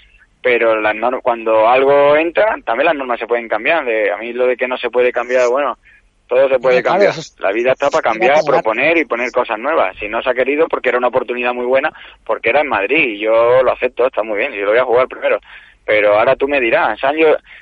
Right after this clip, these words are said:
Speaker 1: Sancho y Estupa de uno, ¿por qué? Sancho y Estupa de uno, por los puntos World del Tour.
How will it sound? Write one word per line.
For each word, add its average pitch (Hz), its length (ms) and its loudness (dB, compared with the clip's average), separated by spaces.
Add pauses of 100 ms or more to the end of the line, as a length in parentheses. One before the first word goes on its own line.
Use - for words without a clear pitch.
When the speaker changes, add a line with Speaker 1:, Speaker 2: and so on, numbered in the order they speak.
(160)
Speaker 1:
Sancho 190 280 0
y 190 80 4
Estupa 190 320 0
de 170 120 6
uno, 160 240 4
¿por 127 260 0
qué? 220 240 0 (380)
Sancho 160 200 0
y 156 60 4
Estupa 160 280 0
de 143 80 6
uno, 120 180 0
por 120 120 -2
los - 100 -2
puntos 151 300 -2
World 180 180 2 (100)
del 175 140 2
Tour. 175 240 2